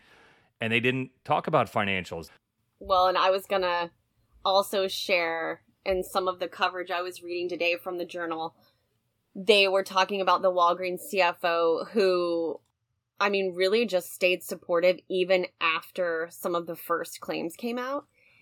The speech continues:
Speaker 1: Hmm.
Speaker 2: And they quoted the C F O sending her an email saying, "The haters are everywhere, but your contribution to the world cannot be bottled up.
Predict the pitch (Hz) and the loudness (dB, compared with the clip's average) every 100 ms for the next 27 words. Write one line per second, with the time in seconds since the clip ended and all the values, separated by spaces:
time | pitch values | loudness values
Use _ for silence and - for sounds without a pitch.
0 | - 170 214 202 190 180 - - 190 214 | -12 -2 0 4 4 4 -4 4 6 6
1 | 202 165 156 156 170 _ _ _ _ 196 | 4 2 0 -4 -8 _ _ _ _ -2
2 | 190 - 214 190 190 - 180 175 170 170 | -2 -2 2 4 4 4 4 6 4 2
3 | - - 208 240 254 247 214 - 185 180 | -2 -2 0 0 -2 -2 -4 -2 -4 -2
4 | 165 160 160 180 165 160 156 160 185 190 | -2 -4 -4 -2 0 0 -2 -2 -2 -2
5 | 202 190 - 175 180 175 170 170 170 185 | -2 -4 -2 -2 -2 -2 0 0 0 -2
6 | - 170 175 180 214 202 170 165 160 175 | -2 -6 -8 -8 -6 -6 -8 -6 0 0
7 | 175 175 156 165 165 175 156 156 160 151 | -2 -6 -4 -2 -2 -6 -6 -6 -4 -2
8 | 147 | -4